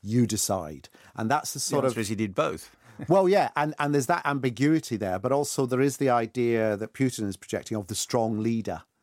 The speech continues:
Speaker 1: Uh, so there's statues of Stalin. There's also statues of Tsar Nicholas the Second up in, in Moscow. You know, it's, it doesn't matter which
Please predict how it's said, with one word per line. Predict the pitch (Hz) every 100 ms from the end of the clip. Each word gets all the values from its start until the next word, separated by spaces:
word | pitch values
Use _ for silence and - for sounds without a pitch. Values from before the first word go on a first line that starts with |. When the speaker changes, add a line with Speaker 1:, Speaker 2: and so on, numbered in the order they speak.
| _ _ _ _ -
Speaker 1:
Uh, | 95 95 92
so | - 117
there's | 107 107
statues | - 135 - 110
of | 104
Stalin. | - 110 110
There's | 101
also | 110 104 104
statues | - 107 - 104
of | 110 98 95 _ - -
Tsar | 85 95 107 104
Nicholas | 101 - 101 -
the |
Second | - 113 107 - 76 - -
up | 90 -
in, | 90 87
in | 107
Moscow. | 92 87 - 98 90 85
You | 110
know, | 92
it's, | 90 - 113
it | -
doesn't | - 110
matter | 110 107
which | 101 117 -